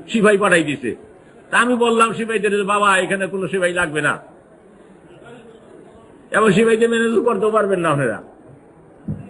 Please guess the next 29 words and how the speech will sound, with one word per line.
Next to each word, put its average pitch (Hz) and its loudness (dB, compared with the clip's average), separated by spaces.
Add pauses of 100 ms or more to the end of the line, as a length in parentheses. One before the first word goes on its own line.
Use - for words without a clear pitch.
(3250)
একদল 208 2
ফোর্স 220 0
পা-, 208 -6
পাঠাই 175 -2
দিছে। 117 -10 (2000)
তো 185 2
ক্ষমতা 240 4
আছে 226 4
যে 226 -2
বিরাট 214 0
মজলিস 202 -4
মু-, 214 -6
আপনি 196 -4
ফোর্স 214 0
দিয়ে 214 -2
ই 202 -6
করে 214 -4
রক্ষা 214 0
করেন, 240 0 (1120)
ফোর্স 240 4
দিয়ে 220 -2
ই - -4
করলে 233 -2
সে 226 0
বাইরে, 208 0
বা-, 185 -4
বাইরে 208 0
দিতে 156 -4
পারবেন। 117 -4